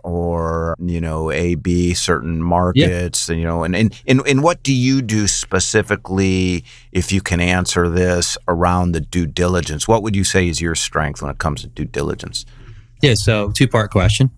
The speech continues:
Speaker 2: Um, I,
Speaker 1: Yeah.
Speaker 2: I think I, I
Speaker 1: <laughs> Yes, you
Speaker 2: mentioned
Speaker 1: noticed that. Okay, yes.
Speaker 2: All good, all good. Uh, so mainly multifamily, Class B and Class C. I, I am starting to look at Class A, or the, I'll call it the Core Plus, uh,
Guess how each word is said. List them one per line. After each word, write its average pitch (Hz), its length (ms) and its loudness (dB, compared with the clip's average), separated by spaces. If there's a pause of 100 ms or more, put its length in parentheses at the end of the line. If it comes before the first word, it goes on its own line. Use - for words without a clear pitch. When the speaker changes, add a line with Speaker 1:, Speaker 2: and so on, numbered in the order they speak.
(100)
Speaker 2:
Um, 101 440 2
I, 107 60 4
Speaker 1:
Yeah. 107 140 2
Speaker 2:
I - 40 2
think - 120 2
I, 107 200 2
I 147 80 -2
Speaker 1:
<laughs> 107 60 0
Yes, 165 280 2
you - 60 2
Speaker 2:
mentioned - 140 2
Speaker 1:
noticed 160 320 -2
that. 76 200 -10
Okay, 104 240 -8
yes. 101 180 -4
Speaker 2:
All 190 120 -2
good, 139 180 -4 (140)
all 139 160 -2
good. 123 240 -2 (600)
Uh, 120 260 0
so 143 220 0
mainly 143 480 0 (180)
multifamily, 113 720 0
Class 98 320 -2
B 101 180 0
and 98 80 -2
Class 95 320 -2
C. 87 260 0
I, 104 160 0 (340)
I 156 80 2
am 226 100 2
starting 175 280 -2
to 151 60 2
look 123 220 0
at 131 120 -2
Class 117 360 -2
A, 117 220 2
or 110 180 0
the, 92 140 -4
I'll 101 120 0
call 110 240 -2
it 110 60 -4
the - 60 -4
Core 101 260 -2
Plus, - 560 -4
uh, 92 380 0